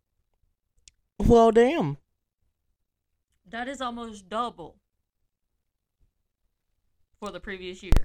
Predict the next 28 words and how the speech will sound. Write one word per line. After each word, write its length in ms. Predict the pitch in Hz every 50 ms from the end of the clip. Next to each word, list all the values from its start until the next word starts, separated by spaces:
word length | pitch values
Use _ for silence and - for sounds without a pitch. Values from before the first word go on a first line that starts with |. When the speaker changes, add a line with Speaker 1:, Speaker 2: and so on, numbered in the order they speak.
| - - - - - - -
Speaker 2:
that 200 | 190 214 190 -
women 260 | 202 208 214 202 196 185
are 100 | 180 175
watching 340 | 180 180 175 - 190 170
wrestling 420 | 175 170 156 151 - _ _ _ _ _ _ _ _ _ _ _ _ _ _ _ _ _ _ _ _ _ _ _ _ _ -
for 100 | 196 180
Speaker 1:
W- 120 | 185 180
Speaker 2:
A 60 | 170
E 180 | 165 170 165 165
W. 320 | 165 165 147 _ _ _ _ _ _ _ _ _ _ _ _ _ _ _ _ _ - -
Speaker 1:
Well, 500 | 170 175 175 170 165 170 170 175 185 196
damn. 600 | 196 214 226 269 349 339 247 160 151 - - - - _ _ _ _ _ _ _ _ _ _ _ _ _ _ _ _ _ _ _ _ _ _ _ _ _ _ _
Speaker 2:
I 40 | -
mean, 160 | 170 165 160
they 120 | 160 160 160
do 180 | 160 175 170
have 180 | 175 180 170 151
the 100 | 160 151
hot 280 | 151 180 165 - - -
Sammy 260 | - 165 160 160 147
Guevara. 540 | 147 165 151 160 170 165 156 151 151 156 156
What 240 | 156 160 - -
woman 300 | 165 165 160 160 165 156
would 120 | 156 156 156
not 260 | 160 170 170 - -
wanna 140 | 185 180 180
watch 300 | 180 196 185 - - -
that? 300 | 214 208 220 226 -